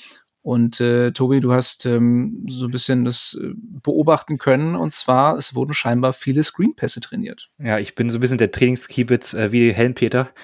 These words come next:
Speaker 2: Äh, hab, hab da immer schön, äh, aufgeschlagen in Seattle. Nee, aber man konnte es so ein bisschen verfolgen, ähm, über die Beatwriter,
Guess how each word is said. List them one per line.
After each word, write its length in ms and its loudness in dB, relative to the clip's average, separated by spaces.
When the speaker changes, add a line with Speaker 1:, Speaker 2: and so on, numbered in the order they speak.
Speaker 2:
Äh, 220 4
hab, 180 0
hab 160 0
da 100 6
immer 160 4
schön, 320 2
äh, 240 2
aufgeschlagen 640 2
in 60 -2
Seattle. 420 -2
Nee, 180 0
aber 280 2
man 100 -4
konnte 180 2
es 60 0
so 60 2
ein 40 2
bisschen 180 0
verfolgen, 640 0
ähm, 340 -6
über 180 0
die 100 -4
Beatwriter, 600 4